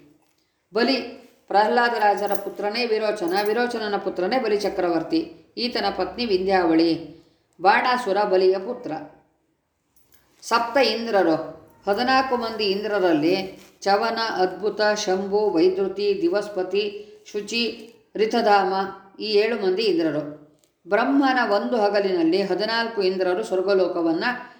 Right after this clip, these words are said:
ಹದಿನಾಲ್ಕು ಮನುಗಳು ಭೂಲೋಕವನ್ನು ಆಳ್ತಾರೆ. ಒಬ್ಬ ಮನುವಿನ ಆಯಸ್ಸು ಒಂದು ಮನ್ವಂತರ, ಅಂದ್ರೆ ಎಪ್ಪತ್ತೊಂದು ಮಹಾಯುಗಗಳು. ಈ ಸಪ್ತೇಂದ್ರರಿಗೆ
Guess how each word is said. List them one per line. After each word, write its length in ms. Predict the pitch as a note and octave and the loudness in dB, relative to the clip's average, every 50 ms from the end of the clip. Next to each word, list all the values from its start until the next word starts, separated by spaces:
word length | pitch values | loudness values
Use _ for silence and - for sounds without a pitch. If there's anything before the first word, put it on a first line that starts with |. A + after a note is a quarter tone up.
| _ _ _ _ _ _ _ _ _ _ _ _ _ - | _ _ _ _ _ _ _ _ _ _ _ _ _ 0
ಹದಿನಾಲ್ಕು 520 | G#3+ A3 B3 B3 A#3+ A#3 A#3 A3+ A#3 A#3 | 0 2 2 2 2 0 0 0 -2 -2
ಮನುಗಳು 520 | G#3 F#3 F#3 G3 A3+ A#3 A3 A3+ A#3 - - | -2 0 0 0 0 0 2 2 2 2 4
ಭೂಲೋಕವನ್ನು 680 | F3 G3 G#3 A3 G#3+ G3+ - F#3+ F3+ F3 E3 F3+ A#3 | 4 2 4 2 0 -2 -2 -2 -2 -2 -2 -2 0
ಆಳ್ತಾರೆ. 600 | B3 G#3+ F#3+ F3+ - F3+ D3 C#3+ C#3+ - - - - _ _ _ _ _ _ _ - | 0 0 0 0 -2 -2 -4 -4 -6 -10 -14 -18 -20 _ _ _ _ _ _ _ -2
ಒಬ್ಬ 280 | G3 A#3 G#3 G3+ A#3+ C#4+ | -2 0 2 2 4 4
ಮನುವಿನ 460 | C#4 - A#3+ A#3+ A#3+ A#3+ A#3 A3+ G#3+ G3+ F#3 | 4 2 0 -2 -2 -4 -4 -4 -2 -2 0
ಆಯಸ್ಸು 360 | F3+ F3+ F3 E3+ E3 - G3+ | 0 0 -2 -2 -4 -4 -4
ಒಂದು 340 | G#3 G3+ G#3+ A3 A3+ A#3 A3+ | -4 -4 -4 -6 -6 -6 -4
ಮನ್ವಂತರ, 540 | G3+ F#3 F#3 F#3+ G3 F#3+ F3+ E3+ - E3 D#3+ | -2 0 0 2 2 2 2 2 2 0 2
ಅಂದ್ರೆ 420 | E3 E3+ E3+ E3+ E3+ F3 G3+ A3 | 2 0 0 -2 -4 -4 -2 0
ಎಪ್ಪತ್ತೊಂದು 600 | G#3+ F#3 E3+ - - A3 A3 A3 - G3 G3 G3 F#3+ | 0 0 0 -2 -2 -4 -4 -2 -2 -4 -2 -2 -2
ಮಹಾಯುಗಗಳು. 1000 | F3+ E3+ F3+ F3+ F#3 F3 E3 D3+ D#3 D3 D#3 D3 D#3 D3 D3 - - - - _ _ _ _ _ - | -2 0 0 2 2 2 2 2 2 2 2 0 0 -2 -4 -8 -14 -18 -20 _ _ _ _ _ -10
ಈ 180 | G#3 A#3+ C4 C#4 | -6 -4 -2 -2
ಸಪ್ತೇಂದ್ರರಿಗೆ 1160 | C#4 B3+ - - - - A#3 A3+ G#3+ G3+ F#3 E3 D3 D3 D#3 G3 G3+ G3+ - - - - - | -2 -2 -4 -4 -4 -4 -2 -2 0 0 0 0 0 0 0 0 0 0 -2 -6 -12 -16 -20